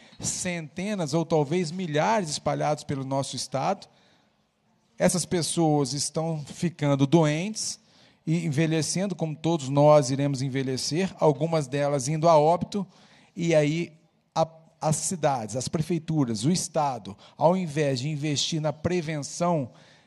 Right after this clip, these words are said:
deixa pra cuidar depois do problema. E aí eu pergunto, como solucionar? Ontem eu fui no abrigo Isabela Freitas, lá estava com a água cortada, cento e cinquenta animais, água cortada.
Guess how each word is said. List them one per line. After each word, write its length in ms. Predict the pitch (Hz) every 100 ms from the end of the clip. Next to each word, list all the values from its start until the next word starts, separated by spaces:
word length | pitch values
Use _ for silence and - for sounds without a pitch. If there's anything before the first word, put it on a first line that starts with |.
| _ -
deixa 340 | 143 156 160
pra 160 | 156 151
cuidar 480 | 143 131 139 151
depois 600 | 151 147 147 143 139 139
do 100 | -
problema. 560 | 135 143 117 117 117 117
E 120 | - 156
aí 140 | 147
eu 100 | 156
pergunto, 540 | 156 156 123 120 127 - _ -
como 320 | 165 180 185
solucionar? 720 | - 175 151 175 127 107 98 - -
Ontem 300 | 123 143 156
eu 40 | 160
fui 160 | 160
no 80 | 156
abrigo 300 | 147 135 139
Isabela 340 | 131 123 131 135
Freitas, 440 | - 160 180 - _ _ -
lá 260 | 151 147 143
estava 280 | - 135
com 120 | 127 139
a 60 |
água 220 | 147 160
cortada, 640 | 156 165 143 160 160 170 175 - _
cento 280 | - 208 214
e 40 |
cinquenta 380 | - 196 190 185
animais, 540 | 185 156 123 101 - - _ _ -
água 280 | 135 147
cortada. 640 | 147 165 - 143 127 95